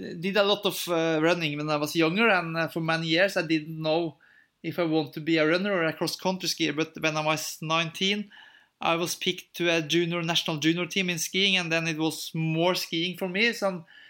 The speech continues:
then my progression in running stopped. I, uh, didn't improve so much from I was nineteen, but, uh, I still competed in running, and I, um,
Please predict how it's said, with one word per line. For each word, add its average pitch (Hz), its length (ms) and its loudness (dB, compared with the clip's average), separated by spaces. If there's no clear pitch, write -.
then 180 180 2
my 175 280 0
progression 185 500 0
in 175 160 -2
running 170 320 0
stopped. - 560 -4
I, 165 300 2
uh, 165 140 0
didn't 165 480 -4
improve 180 420 -2
so - 100 -6
much 185 200 -2
from 170 520 -4
I 156 100 2
was 147 200 -4
nineteen, 160 520 0
but, 165 340 -2
uh, 160 440 4
I 165 80 0
still 190 540 0
competed 170 560 -2
in 165 240 -4
running, 165 380 -2
and 165 200 -2
I, 160 340 2
um, 156 440 -2